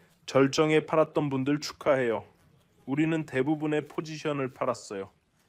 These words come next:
이제 테슬라, 알트코인, 비트코인 삼십, 육십 퍼센트 하락 후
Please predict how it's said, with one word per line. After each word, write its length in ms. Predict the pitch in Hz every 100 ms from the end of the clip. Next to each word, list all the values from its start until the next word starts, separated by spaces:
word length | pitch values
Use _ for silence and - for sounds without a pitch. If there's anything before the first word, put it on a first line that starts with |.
| _
이제 320 | 120 117 123 -
테슬라, 640 | 151 143 139 135 135 120
알트코인, 880 | - 123 131 - 135 - 131 135 131 -
비트코인 720 | 131 - 139 - 139 135 123 - _ _ _ _ _
삼십, 600 | - - 165 151 165 139 123
육십 440 | 123 - 160 143
퍼센트 380 | 147 131 139 135
하락 400 | 135 135 131 -
후 220 | 127